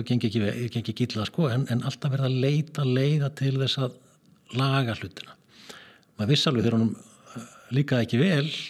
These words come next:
við, við það hvernig, hva-, hvernig hlutinni gengu, gengu fram, sko, en, en,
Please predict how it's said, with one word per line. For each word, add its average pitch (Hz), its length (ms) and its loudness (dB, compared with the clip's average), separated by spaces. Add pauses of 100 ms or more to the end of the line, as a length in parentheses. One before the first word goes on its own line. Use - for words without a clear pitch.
(100)
við, 131 320 0
við 131 300 -2
það 135 180 0
hvernig, 127 380 0
hva-, 123 320 -2
hvernig 127 260 2
hlutinni 131 320 2
gengu, 135 320 0
gengu 135 240 2
fram, 156 300 2
sko, - 240 -2
en, 113 100 0 (560)
en, 120 220 2